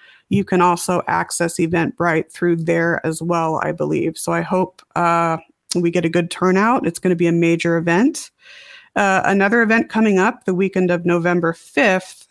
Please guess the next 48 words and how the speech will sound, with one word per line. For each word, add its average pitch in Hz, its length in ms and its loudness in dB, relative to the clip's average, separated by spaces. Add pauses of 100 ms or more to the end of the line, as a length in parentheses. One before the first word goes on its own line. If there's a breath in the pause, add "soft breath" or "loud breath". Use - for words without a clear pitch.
through 185 960 2
November 180 540 0
seventh 175 520 0
is 170 200 -2
the 175 260 0
Port - 480 -2
Gamble 175 440 0
Ghost 165 360 -2
Conference 170 560 0
up 165 180 -4
in 180 60 0
the 175 80 0
very 180 300 0
quaint, - 600 0 (480 loud breath)
historic, 196 680 0
it, 180 120 0
it's - 300 0
basically 226 640 0
like 185 200 0
a 170 60 0
little 175 260 2
m-, 175 140 2 (120)
town 175 360 2
out 160 140 0
of 165 160 -6 (180)
Maine. 156 540 0 (520 loud breath)
And 185 140 2
I 160 80 2
think 208 220 -2
the 165 80 -2
history 185 480 0
of 160 120 -4
Port 165 240 -4
Gamble, 156 640 -2
if - 140 -10
you 170 80 0
read 170 200 0
up 170 120 -2
on 156 140 0
the 170 40 0
history, 175 380 -2
you'll 151 160 -2
know 160 200 0
why 165 300 2
it's 127 220 0
designed 160 480 0
like 139 220 -2
that. 147 260 -2